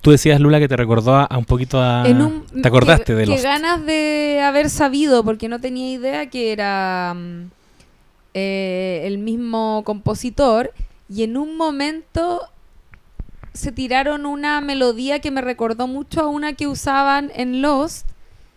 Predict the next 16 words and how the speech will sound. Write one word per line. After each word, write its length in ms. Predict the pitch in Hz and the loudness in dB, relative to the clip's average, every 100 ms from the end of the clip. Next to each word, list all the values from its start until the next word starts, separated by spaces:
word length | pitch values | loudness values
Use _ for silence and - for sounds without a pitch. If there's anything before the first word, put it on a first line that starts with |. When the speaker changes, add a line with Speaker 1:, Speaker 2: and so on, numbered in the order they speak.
| - - | -20 -2
Speaker 2:
pero 200 | - 202 202 | 2 4 2
mucho, 580 | 262 339 - 190 165 180 _ - _ | 2 -2 0 -4 -4 -8 _ -20 _
¿cachai? 460 | 202 - 269 320 - - - - - - | -8 -2 -2 -2 -8 -20 -20 -20 -20 -16
Como 560 | - 220 247 233 220 214 | -12 -6 -2 -2 -2 -4
estas 240 | 254 269 | -4 -4
típicas 400 | 285 254 277 285 | -4 -4 -2 -4
que 600 | - 285 262 262 254 247 | -2 0 2 2 2 0
s-, 160 | 240 - | -4 -8
identificaban 960 | 247 240 226 - 220 240 247 247 254 254 | -4 -4 -4 -8 -8 -2 2 2 2 0
la 120 | 240 | 0
trama 360 | 247 247 254 | 0 0 0
de 80 | 247 | 0
Speaker 1:
Sí. 100 | 240 110 | 2 4
Speaker 2:
los 140 | 110 | 4
distintos 300 | 104 101 262 | 2 0 0
personajes. 640 | 247 240 262 262 277 349 | -2 -2 -2 -2 -2 -6